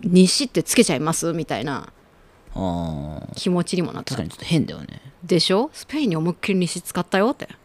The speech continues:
Speaker 2: うん。
Speaker 1: でしょ？あとは、全部さ、なんか主要都市とかも、まあまあ漢字があって、ロンドンとかパリとかね。
Speaker 2: うん。まあでも本当にだから中国語から多分来てるんだろうね。中国の漢字から。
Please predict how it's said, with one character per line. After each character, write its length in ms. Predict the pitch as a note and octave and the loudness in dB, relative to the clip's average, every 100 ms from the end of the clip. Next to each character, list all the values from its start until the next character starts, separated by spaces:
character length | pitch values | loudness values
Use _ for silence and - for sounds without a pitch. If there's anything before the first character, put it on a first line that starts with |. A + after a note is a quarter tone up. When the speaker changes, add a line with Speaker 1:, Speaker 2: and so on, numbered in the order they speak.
| _ | _
Speaker 2:
う 40 | F2+ | -8
ん。 320 | C#2 A1 B2 - - - - _ _ _ _ | -8 -10 -16 -18 -20 -20 -20 _ _ _ _
Speaker 1:
で 160 | F#3+ D3+ | -8 -6
し 100 | - | -4
ょ？ 280 | D3 G3+ C#4 _ | -2 -2 -6 _
あ 160 | - E3 | -6 -4
と 180 | - C3+ | -2 -4
は、 460 | F2 - - - - _ _ _ _ _ - | -6 -8 -14 -20 -20 _ _ _ _ _ -6
全 300 | E3+ D#4 D4+ | 2 4 4
部 80 | C#4+ | 2
さ、 260 | C4 C3+ F3 | 0 -2 -2
な 100 | G#3 | -2
ん 20 | |
か 80 | E3 | 0
主 220 | - G3+ | 4 4
要 180 | C#4 D4 | 4 4
都 140 | D#4 | 2
市 60 | - | 2
と 100 | F#3 | 0
か 140 | - | 0
も、 280 | A2+ C#3+ F2+ - _ _ _ - - _ _ _ E3 | -4 -6 -6 -14 _ _ _ -20 -20 _ _ _ -2
ま 140 | F#3 | 2
あ 40 | |
ま 100 | F#3 C3+ | 2 0
あ 40 | |
漢 200 | - D3+ | 0 0
字 140 | D3 | 0
が 60 | D3 | -2
あ 40 | |
っ 40 | C#3 | -2
て、 160 | - | -4
ロ 160 | E3+ F#3 | 2 2
ン 140 | E3 | 2
ド 120 | B2+ A2+ | -2 -6
ン 80 | |
と 80 | C3+ | -8
か 100 | C#3+ | -10
パ 180 | - E3 | -6 -4
リ 100 | - | -4
と 100 | - | -12
か 140 | D#2+ | -12
ね。 180 | - A#3 - _ B2 | -6 -8 -8 _ -6
Speaker 2:
う 40 | |
ん。 180 | A2 A#2 _ _ _ _ _ _ - - - - - - - _ _ _ _ _ _ _ - | -6 -6 _ _ _ _ _ _ -20 -20 -20 -20 -20 -20 -20 _ _ _ _ _ _ _ -10
ま 120 | A2 | -6
あ 20 | |
で 100 | G#2 | -6
も 160 | - F#2 | -6 -4
本 160 | A#2+ D3 | -2 2
当 100 | E3+ | 4
に 60 | |
だ 60 | E3+ | 6
か 80 | A#2 | 4
ら 40 | |
中 280 | - E3 F3+ | 4 4 6
国 120 | G3 | 6
語 360 | F#3 F3 F3+ F3 | 6 6 6 8
か 160 | D#3+ | 6
ら 80 | D#3 | 6
多 100 | D3+ | 4
分 140 | G#2 | 0
来 60 | - | -2
て 100 | A#2 | -4
る 80 | C2+ | -4
ん 40 | |
だ 60 | D#2 | -6
ろ 60 | |
う 40 | D2 | -10
ね。 80 | E2+ | -8
中 220 | A#2+ F2+ | -6 -4
国 120 | F#2 | -6
の 60 | D2 | -8
漢 160 | F2+ | -8
字 120 | F2+ F#2+ | -6 -6
か 120 | |
ら。 100 | D#2 | -8